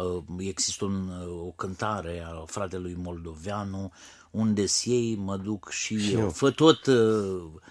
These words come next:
Speaker 2: Mhm.
Speaker 1: ce ține de
Speaker 2: Da.
Speaker 1: tine, ăsta e mesajul cântării, să fii cu frații acolo.
Speaker 2: Să fii cu frații tăi.
Speaker 1: Da. Uh,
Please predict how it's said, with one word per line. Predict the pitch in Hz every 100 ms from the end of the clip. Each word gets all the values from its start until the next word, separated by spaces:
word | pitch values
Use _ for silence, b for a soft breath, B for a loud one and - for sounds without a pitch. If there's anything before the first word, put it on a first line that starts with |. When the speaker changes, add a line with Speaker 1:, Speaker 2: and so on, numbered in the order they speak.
| b
Speaker 2:
Mhm. | 104 107 127 123
Speaker 1:
ce | - 131
ține | 113 - 170 143
de | 107
Speaker 2:
Da. | 120
Speaker 1:
tine, | 104 151 143 123 117 107 98
ăsta | 110 113
e |
mesajul | 107 104 131 120 107
cântării, | 107 92 127 131
să | 127 -
fii | 135 202 180
cu | -
frații | 156 151 95 -
acolo. | 95 - 92
Speaker 2:
Să |
fii | 131
cu | 127
frații | 127 131 123
tăi. | 120 117
Speaker 1:
Da. | 113 B B B - 110
Uh, | 110 104 98